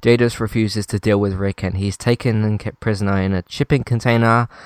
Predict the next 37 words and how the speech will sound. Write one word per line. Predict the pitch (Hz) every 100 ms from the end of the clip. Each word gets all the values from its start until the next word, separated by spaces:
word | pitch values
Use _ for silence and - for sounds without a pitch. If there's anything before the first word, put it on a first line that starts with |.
| - - -
which, | - 101 -
deja | 156 170 143 139
vu, | 120 120 120
has | 110 113 110 104 101
the | 104 101
letter | 101 - 98
A | - 92
written | 90 87 90
on | 87
it. | - - -
Again, | 98 95 95 92 90 85 -
um, | 90 92 92 92 90 87 90 104 _ _ -
I'm | 95 98
of | 90
course | 90 95
referring | 95 98 92
to | 95
the | 95
end | 95
of | 87
season | 101 98
four | - 127
when | 120 101
they | 90
get | -
locked | 95 - -
up | 95 - -
in | 90 90
the, | 87 90
uh, | 87 85
the | -
train | - 95 87
car | - 92 -
at | - -
the, | 95 90 87
um, | 87 90 87
terminus. | - 95 95 95 - -